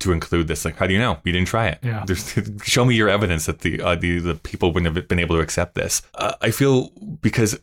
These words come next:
Speaker 1: over a long term, I was like, "Well, they can't do it. We can't do that. We have to tell them exactly what's going on. We have to handhold them." What do you do? You,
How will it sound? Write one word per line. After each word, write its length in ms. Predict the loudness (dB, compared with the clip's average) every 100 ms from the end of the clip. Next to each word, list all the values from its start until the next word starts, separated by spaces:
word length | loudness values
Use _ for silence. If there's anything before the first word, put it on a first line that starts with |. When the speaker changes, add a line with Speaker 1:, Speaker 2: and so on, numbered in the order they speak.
| -2
Speaker 1:
over 260 | 0 4 4
a 60 |
long 240 | 4 2 0
term, 300 | 0 0 0
I 40 |
was 100 | 2
like, 140 | 0 2
"Well, 180 | 2
they 100 | 2 2
can't 260 | 0 2
do 140 | 2 2
it. 60 |
We 60 | 2
can't 240 | 0 0
do 140 | 0 0
that. 320 | 2 0 0
We 80 | -2
have 160 | 0
to 80 | -2
tell 160 | 0 2
them 120 | 2
exactly 280 | 0 0 0
what's 140 | -2
going 240 | 0 0 2
on. 60 |
We 80 | 0
have 100 | -2
to 80 | -4
handhold 540 | -2 -2 0 0 0
them." 260 | 0 0 -4 _ _
What 120 | 0 2
do 60 |
you 120 | 2
do? 480 | 2 2 4 4 2 _ _ -6
You, 220 | -4